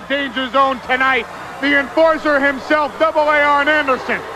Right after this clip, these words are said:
Now on May nineteenth, exclusively on pay-per-view at Super Brawl nineteen ninety-one, this man will defend the World Television title against beautiful Bobby Eaton. But before I ask you about that,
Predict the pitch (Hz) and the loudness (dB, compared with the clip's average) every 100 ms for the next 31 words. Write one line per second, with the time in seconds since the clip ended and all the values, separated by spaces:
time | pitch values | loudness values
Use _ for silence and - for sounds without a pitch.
0 | - - - - - - 269 311 320 311 | -12 -12 -12 -12 -12 -4 0 2 2 2
1 | 339 349 330 339 320 - 330 320 330 311 | 0 0 2 0 0 -2 -2 0 -2 -4
2 | - 339 320 320 320 311 262 294 330 311 | -2 -2 0 0 2 2 0 0 0 0
3 | 311 320 311 302 330 320 294 320 311 302 | 0 2 0 0 -2 0 2 2 4 2
4 | 311 302 254 277 311 302 320 302 294 294 | 0 -2 -4 -4 -2 0 0 0 0 2
5 | 302 269 220 - - - - - 392 427 | 0 0 -8 -14 -14 -14 -14 -4 0 0
6 | - 339 381 359 339 349 339 330 320 370 | 0 2 2 2 2 2 2 0 0 0
7 | 349 330 285 320 320 349 339 330 311 - | 2 0 0 2 4 4 4 4 2 0
8 | 320 330 320 320 233 302 277 311 330 320 | -2 0 0 0 -2 -4 -2 -2 0 2
9 | 311 254 - - 311 311 311 247 - 320 | 0 -2 -8 -2 -2 0 0 -2 0 2
10 | 311 294 311 294 311 302 294 294 311 294 | 2 2 2 2 2 2 2 0 -2 -4
11 | 262 269 277 262 359 392 381 330 302 311 | -4 -2 -2 0 2 2 4 4 2 2
12 | 302 302 277 285 277 285 294 | -2 -2 0 2 0 0 0